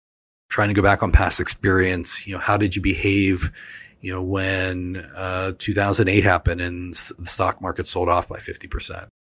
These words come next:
What did you do in March of, you know, two thousand twenty when we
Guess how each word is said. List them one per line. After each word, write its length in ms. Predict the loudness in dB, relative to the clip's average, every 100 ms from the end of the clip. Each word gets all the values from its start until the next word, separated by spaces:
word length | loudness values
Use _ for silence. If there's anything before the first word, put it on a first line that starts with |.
| _
What 160 | -2 2
did 160 | 4
you 80 | 4
do 220 | 4 2
in 100 | 2
March 400 | 2 2 2 2
of, 560 | 4 4 2 -2 -8 -16 -14
you 140 | -12
know, 80 | -12
two 200 | -10 -6
thousand 300 | -4 -4 -4
twenty 420 | -4 -4 -4 -6
when 480 | -8 -6 -6 -8 -10
we 520 | -6 -4 -4 -6 -10